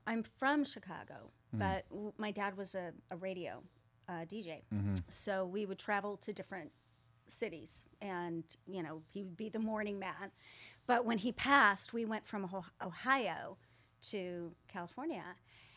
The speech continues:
Speaker 1: And I grew up watching this guy on Eight Is Enough. I grew up watching Scott and, and, you know, posters, your typical teenage
Speaker 2: Oh, sure.
Speaker 1: girl.
Speaker 2: Yeah, yeah.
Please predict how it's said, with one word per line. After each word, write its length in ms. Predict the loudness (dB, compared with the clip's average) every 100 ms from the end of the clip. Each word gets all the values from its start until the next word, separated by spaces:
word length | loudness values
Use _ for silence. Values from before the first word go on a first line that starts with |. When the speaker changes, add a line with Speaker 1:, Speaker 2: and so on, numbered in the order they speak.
| -6
Speaker 1:
And 300 | 0 2 2 0
I 120 | 0
grew 200 | 2 2
up 260 | 2 0 -4 -10 -20 -20 -20 -20 -20 -20 -20 0
watching 460 | 4 4 4 2
this 240 | 4 4 2
guy 560 | -2 -2 -2 -4 -4 -6 -10 -20 -20 -20 -20 -20 -10 -2
on 280 | 2 2 2
Eight 180 | 2 2
Is 160 | 2 2
Enough. 420 | 0 0 0 0 4
I 140 | 2 2
grew 200 | 2 2
up 160 | 4
watching 340 | 2 0 0 0
Scott 760 | 2 2 2 2 4 4 4 2
and, 240 | 0 0 2
and, 200 | 2 4
you 120 | 4
know, 300 | 4 4 0 -6 -20 -10
posters, 500 | 2 4 4 0 -2 -4 -4
your 140 | 0 0
typical 420 | 0 0 0 -2
teenage 240 | -2 6 8
Speaker 2:
Oh, 80 | 8
sure. 340 | 8 10 10
Speaker 1:
girl. 160 | 10 10
Speaker 2:
Yeah, 200 | 10 10
yeah. 360 | 10 8 8